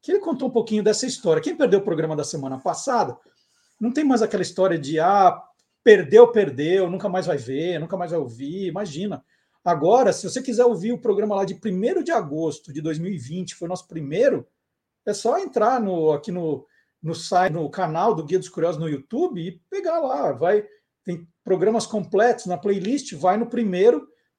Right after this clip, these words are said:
e assiste, pra você até perceber como nós mudamos, né? Espero que você ache que nós ev-, conseguimos evoluir nesse, nesses quase dois anos de programa. Então,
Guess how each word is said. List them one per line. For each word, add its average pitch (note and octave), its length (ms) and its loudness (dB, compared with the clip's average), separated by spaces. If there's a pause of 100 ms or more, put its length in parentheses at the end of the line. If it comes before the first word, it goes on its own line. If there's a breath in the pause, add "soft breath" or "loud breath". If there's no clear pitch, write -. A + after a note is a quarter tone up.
e F3 100 4
assiste, - 760 -4 (120)
pra D#3 80 -10
você F3+ 240 0
até A#3+ 400 4 (240 loud breath)
perceber G#3+ 420 6
como A#3+ 220 2
nós A#3+ 220 0
mudamos, G3 720 0
né? F3 120 -2
Espero F#3+ 300 -6
que - 80 -16
você A#3+ 180 -2
ache A#3 120 -2
que C#4 100 -8
nós B3 200 -2
ev-, A#3+ 160 -4 (460 soft breath)
conseguimos G#3+ 460 -2
evoluir A3+ 760 2
nesse, D3+ 600 -4
nesses D3+ 280 -10
quase F3+ 360 -6
dois E3 240 -4
anos D#3+ 180 -6
de D3 80 -14
programa. D3+ 500 -4 (680)
Então, F3 540 -4